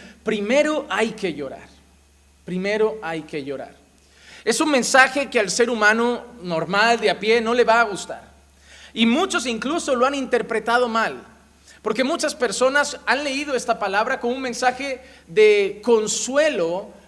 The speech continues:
para aquellos que sufren. Es decir, como si Jesús dijera: "Bueno, si tú sufres y lloras por tu matrimonio, por tus deudas,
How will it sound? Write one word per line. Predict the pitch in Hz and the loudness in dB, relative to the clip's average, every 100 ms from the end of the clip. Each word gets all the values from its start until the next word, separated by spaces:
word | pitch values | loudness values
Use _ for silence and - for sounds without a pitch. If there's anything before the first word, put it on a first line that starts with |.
| - | -6
para | 214 214 | -4 -2
aquellos | 214 269 302 240 | -2 -2 -2 -4
que | - 190 | -4 -4
sufren. | - 269 285 - 131 - _ _ _ _ - | -4 -4 -6 -12 -16 -20 _ _ _ _ 0
Es | 240 | 0
decir, | 262 254 214 151 - - - | 0 -4 -4 -8 -12 -20 -4
como | 254 240 | -2 0
si | 254 226 | -2 -2
Jesús | 233 254 320 | -2 -2 -4
dijera: | 269 240 240 202 | -4 0 2 4
"Bueno, | 190 233 196 | 4 4 2
si | 170 208 | -4 -8
tú | - 311 | -4 -4
sufres | - 311 - 294 285 - | -4 -6 -6 -4 -4 -4
y | 202 | -6
lloras | 170 226 254 247 240 | 2 6 6 6 2
por | - 180 165 | -2 -4 -4
tu | 160 | -8
matrimonio, | 160 160 165 180 226 247 247 254 247 - - | -6 -4 -4 -2 -2 -2 -4 -6 -10 -20 -8
por | 180 175 175 170 | -2 0 0 -2
tus | 175 156 | -6 -6
deudas, | 185 220 247 240 233 240 | 4 6 6 4 2 2